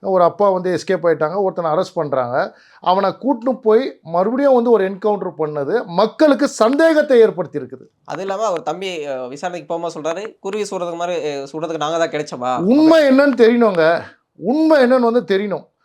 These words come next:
Speaker 1: சட்டம் ஒழுங்கு எந்த அளவு வந்து சீரழிஞ்சு போயிருக்கு, இதோட ஒரு பெரிய உதாரணம். நான் வந்து ஒண்ணு அடுக்கடுக்கா வைக்கிறேன். நான் மக்கள் மத்தியில சொல்றேன். தமிழ்நாட்டுடைய சட்டம் ஒழுங்கு நல்லா இருக்குதுன்னு சொன்னா மக்கள் தீர்ப்பளிக்கட்டும்.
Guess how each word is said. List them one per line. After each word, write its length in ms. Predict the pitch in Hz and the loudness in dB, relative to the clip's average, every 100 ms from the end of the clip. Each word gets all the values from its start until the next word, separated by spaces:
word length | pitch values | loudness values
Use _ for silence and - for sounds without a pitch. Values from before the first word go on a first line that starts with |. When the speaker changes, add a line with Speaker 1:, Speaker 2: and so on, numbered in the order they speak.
| _ | _
Speaker 1:
சட்டம் 480 | _ 190 208 - 302 | _ -2 0 2 4
ஒழுங்கு 480 | 254 226 196 220 247 | 6 4 4 2 4
எந்த 260 | 214 277 294 | 0 2 4
அளவு 300 | 285 262 240 | 4 4 2
வந்து 80 | |
சீரழிஞ்சு 580 | 254 254 262 240 208 185 | -2 -4 -2 -2 -4 -6
போயிருக்கு, 320 | 202 196 233 | -4 -4 -2
இதோட 160 | 214 262 | 2 4
ஒரு 140 | 254 | 4
பெரிய 240 | - 208 214 | 2 2 2
உதாரணம். 380 | 190 175 156 202 | 4 2 0 0
நான் 180 | 220 | 2
வந்து 280 | 226 254 254 | 2 0 0
ஒண்ணு 120 | 247 | 0
அடுக்கடுக்கா 460 | 214 220 240 240 247 | 0 0 -2 0 0
வைக்கிறேன். 280 | 208 185 170 | 0 -2 -4
நான் 140 | 185 | -4
மக்கள் 320 | 185 202 302 | -4 -2 -2
மத்தியில 300 | 269 208 208 | -2 -2 -4
சொல்றேன். 300 | 165 170 156 101 _ _ _ _ | -6 -4 -6 -8 _ _ _ _
தமிழ்நாட்டுடைய 720 | 165 262 302 294 220 262 240 | 0 4 4 4 4 4 4
சட்டம் 360 | 233 202 208 285 | 4 2 2 2
ஒழுங்கு 180 | 254 226 | 2 2
நல்லா 280 | 202 240 254 | 0 2 2
இருக்குதுன்னு 260 | 240 240 | 0 -4
சொன்னா 200 | 190 226 | 0 0
மக்கள் 480 | 254 202 - 359 311 | 2 -2 0 2 2
தீர்ப்பளிக்கட்டும். 680 | 254 233 196 170 143 - - | 0 -8 -6 -6 -8 -12 -20